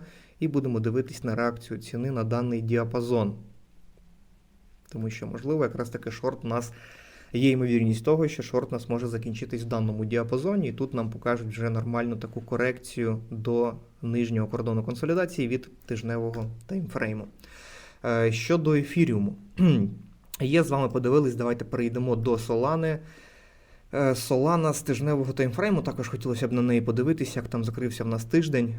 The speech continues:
Е, тиждень закрився в зоні, е, бичого блоку заказу, так, від якого пішов останній пробійний рух лонговий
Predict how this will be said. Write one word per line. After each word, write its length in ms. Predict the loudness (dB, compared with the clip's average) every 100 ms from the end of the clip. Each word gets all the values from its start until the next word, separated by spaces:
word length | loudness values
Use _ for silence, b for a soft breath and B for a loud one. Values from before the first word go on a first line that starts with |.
| -4
Е, 260 | 0 0
тиждень 320 | 0 -2 0
закрився 400 | -4 0 -2 0
в 40 | -2
зоні, 320 | 0 0 0 -2 -8 -6 -2
е, 200 | 2 2
бичого 440 | 2 0 0 -2
блоку 260 | -2 -2 -2
заказу, 400 | -2 0 -2 -2
так, 200 | -6 -4
від 100 | -2
якого 260 | -2 -2
пішов 300 | -2 -6 -4
останній 360 | -6 -2 -2 -2
пробійний 460 | -2 0 0 2
рух 220 | 0 -2 -4
лонговий 520 | -2 0 2 0